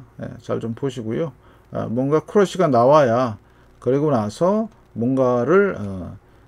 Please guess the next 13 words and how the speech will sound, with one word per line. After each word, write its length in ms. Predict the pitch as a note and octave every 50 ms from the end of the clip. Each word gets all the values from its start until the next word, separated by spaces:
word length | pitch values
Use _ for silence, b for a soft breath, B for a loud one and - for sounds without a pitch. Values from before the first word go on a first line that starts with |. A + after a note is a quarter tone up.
| b _
그때는 340 | - B2 - C#3 C#3+ D3+ D3
이제 100 | C3+ C3
도모할 360 | - - C3 D3+ D#3 D3 C#3+
수가 260 | C#3 - C#3+ C#3 D#3
있죠. 340 | G#2+ - - - - C3 A#2+ - _ _ b b b b b b b _ _
어, 260 | - A#2 A2+ A2 A2 - - A#2 A#2 A2+ -
저번에, 580 | - D3+ D3+ E3 D#3+ E3 E3 D#3+ D#3+ D#3 D#3 b b b b b b b b _ -
예, 160 | A2+ A#2 A2+ G#2+
어제 600 | A#2+ C#3 D3 D3 E3 F3 E3+ D#3+ D3 C3+ - - A2+
제가 200 | - - D3 C#3
라이브 300 | B2 B2+ C3 D3 E3 D#3+
할 160 | D#3+ E3 F3 E3+
때도 640 | - F3 D#3+ C3+ A#2+ A2 A2 A2+ A#2+ A2+ G#2 G2